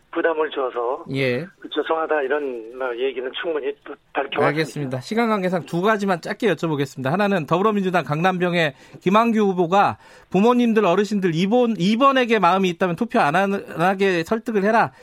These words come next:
Speaker 2: 이런 취지로, 어, 그 단톡방에 올라왔어요. 이 부분 미래통합당에서 비판하고 있습니다. 여기는 어떻게 생각하십니까?
Speaker 1: 글쎄요. 그런 부분은 사실 저희가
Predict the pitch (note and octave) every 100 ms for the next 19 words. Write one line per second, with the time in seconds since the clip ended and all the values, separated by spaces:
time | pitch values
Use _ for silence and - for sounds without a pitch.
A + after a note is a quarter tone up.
0 | - - F#3 G#3 G#3+ F#3+ F#3 F3 C#3+ -
1 | - - _ - C#3+ C#3+ D#3+ D#3 C#3+ C3+
2 | D#3+ F#3 - F#3 C3 E3 G3 C3+ - D3
3 | G#3+ E3+ F3+ A3+ A3 G#3+ G3 E3 E3+ G#3
4 | G#3+ G#3+ G3+ F#3 F3 D#3+ D3+ - G3 F#3+
5 | D#3 - D3 D3+ D3+ F3+ G3 D3 - E3+
6 | D#3 - - - E3+ F3 E3+ F3+ - D#3+
7 | - _ _ _ _ _ - - - -
8 | - - - - - B2 - D3+ B2 -
9 | D3+ D#3+ C#3 C3 D3 D3 C3 B2+ B2 C3
10 | C3+